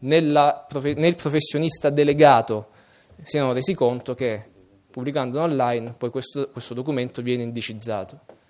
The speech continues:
e attraverso gli spider di Google che,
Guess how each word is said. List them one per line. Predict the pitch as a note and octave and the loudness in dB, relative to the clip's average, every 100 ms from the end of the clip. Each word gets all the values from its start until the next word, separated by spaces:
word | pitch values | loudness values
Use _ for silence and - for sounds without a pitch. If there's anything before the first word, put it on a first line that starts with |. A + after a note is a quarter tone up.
| _ | _
e | - C3 G2 _ _ | -6 -6 -6 _ _
attraverso | - - C3+ F3 F3+ - C#3 | -16 -4 2 2 2 0 -2
gli | B2+ B2+ | -2 -4
spider | - C#3+ D3 C3+ B2 | 0 4 4 4 -2
di | B2+ | -4
Google | C#3 B2+ A#2 G2+ F#2 _ _ _ _ _ | -4 -4 -4 -6 -8 _ _ _ _ _
che, | C#3+ | 0